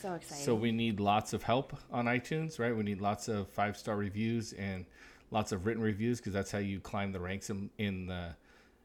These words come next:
Speaker 2: in iTunes to get noticed, right? We don't have, um, a sponsor yet. I thought for sure we were gonna get one after the last one. I asked about eight times.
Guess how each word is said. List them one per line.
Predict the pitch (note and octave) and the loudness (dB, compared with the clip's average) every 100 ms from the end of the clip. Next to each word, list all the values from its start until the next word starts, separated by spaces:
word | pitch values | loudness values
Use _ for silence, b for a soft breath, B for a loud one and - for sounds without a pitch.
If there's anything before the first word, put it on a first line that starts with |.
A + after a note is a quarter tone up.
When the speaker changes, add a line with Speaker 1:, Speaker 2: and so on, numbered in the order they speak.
| - | -4
Speaker 2:
in | G#2 | 0
iTunes | F#2+ G2 A#2 B2 - | 0 0 0 -2 -2
to | G2 | -4
get | F#2+ F2+ | -2 -2
noticed, | G2 A#2 E3+ - - - - | 0 0 0 -6 -18 -20 -8
right? | F2+ G#2+ - C3+ | -4 -4 -6 -8
We | A2 | -4
don't | F#2+ | -2
have, | F#2 F#2+ F#2 G#2 | 0 0 0 -2
um, | F#2 F2 E2+ - B B B B B B B B B B B _ | -2 -2 -8 -16 B B B B B B B B B B B _
a | - | -8
sponsor | - - A#2 A#2 | -4 4 4 4
yet. | G2 F#2 | 0 0
I | G2 | 0
thought | G#2+ | -2
for | F2+ | -4
sure | - B2 | -2 0
we | G2+ | 0
were | |
gonna | F2 F2+ | 0 -4
get | F#2+ | -6
one | F2 | -4
after | E2+ F2 | -6 -6
the | F2+ | -4
last | F2 F#2+ - | -2 -2 -6
one. | F2 | -6
I | E2+ | -4
asked | F2 - | -6 -6
about | E2 | -4
eight | F2 F2 | -4 -6
times. | G#2 G2 F2+ - | -6 -6 -8 -12